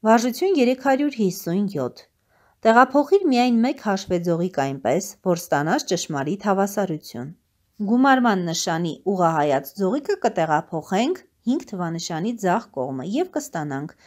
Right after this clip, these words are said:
յոթից հանած երեք հավասար է չորս։ Վարժություն երեք հարյուր հիսուն ութ։ Կատարիր հետևյալ քայլաշարով նկարագրված աշխատանքը։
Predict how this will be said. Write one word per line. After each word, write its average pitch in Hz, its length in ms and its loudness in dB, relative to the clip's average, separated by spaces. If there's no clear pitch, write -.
յոթից 269 480 0
հանած 151 440 -6
երեք 160 340 -2
հավասար 190 560 -2
է 269 60 -4
չորս։ - 420 -12
Վարժություն 262 560 2
երեք 240 300 2
հարյուր 285 320 0
հիսուն 185 540 -4
ութ։ 135 260 -12
Կատարիր 185 520 0
հետևյալ 196 480 -2
քայլաշարով 160 720 -4
նկարագրված 208 840 0
աշխատանքը։ 202 760 -6